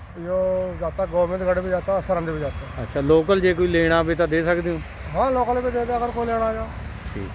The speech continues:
Speaker 1: ਕਿਲੋ, ਦੋ ਕਿਲੋ, ਚਾਰ ਕਿਲੋ ਜੋ ਹੋ ਦੇ ਦੇ।
Speaker 2: ਠੀਕ ਹੈ ਜੀ।
Speaker 1: ਹਾਂ।
Speaker 2: ਬਹੁਤ ਧੰਨਵਾਦ ਭਾਜੀ ਤੁਹਾਡਾ।
Speaker 1: ਇਸ ਵਿੱਚ ਕੋਈ
Speaker 2: ਲਓ ਜੀ, ਭਾਜੀ ਨੇ ਦਿੱਤੀ ਹੈ ਜਾਣਕਾਰੀ ਫੁੱਲਾਂ ਦੀ ਖੇਤੀ ਬਾਰੇ,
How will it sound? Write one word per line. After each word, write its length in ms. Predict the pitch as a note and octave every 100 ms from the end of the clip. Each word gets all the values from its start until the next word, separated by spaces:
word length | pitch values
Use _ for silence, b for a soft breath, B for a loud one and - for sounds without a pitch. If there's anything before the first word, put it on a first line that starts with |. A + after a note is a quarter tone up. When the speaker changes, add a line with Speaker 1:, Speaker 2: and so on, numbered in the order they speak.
| -
Speaker 1:
ਕਿਲੋ, 260 | F#3 G3+
ਦੋ 220 | F#3+ G3 F#3
ਕਿਲੋ, 240 | F#3 F#3 F#3
ਚਾਰ 160 | F3+
ਕਿਲੋ 160 | F3 F3
ਜੋ 120 | F3+
ਹੋ 200 | F3 F3
ਦੇ 100 | D3
ਦੇ। 160 | C#3 D#3 E3 - - -
Speaker 2:
ਠੀਕ 100 | G2+
ਹੈ 220 | F2+ F#2
ਜੀ। 60 | - - C3
Speaker 1:
ਹਾਂ। 120 | B2 C3 - -
Speaker 2:
ਬਹੁਤ 240 | B2 B2+ -
ਧੰਨਵਾਦ 360 | D3 B2+ B2
ਭਾਜੀ 280 | B2 C#3+ B2
ਤੁਹਾਡਾ। 200 | A#2 A2 G#2+
Speaker 1:
ਇਸ 80 | D#3
ਵਿੱਚ 180 | F3
ਕੋਈ 320 | - - - C#3
Speaker 2:
ਲਓ 180 | D3+
ਜੀ, 80 | E3
ਭਾਜੀ 320 | E3 F#3+ E3
ਨੇ 100 | E3+
ਦਿੱਤੀ 260 | D#3+ D3 F3+
ਹੈ 60 | F3
ਜਾਣਕਾਰੀ 460 | D#3+ D#3 D3 D#3+
ਫੁੱਲਾਂ 480 | D#3 D3 D3+ D#3+ D#3+
ਦੀ 140 | D#3+ D3
ਖੇਤੀ 280 | D3 - E3
ਬਾਰੇ, 320 | D#3+ E3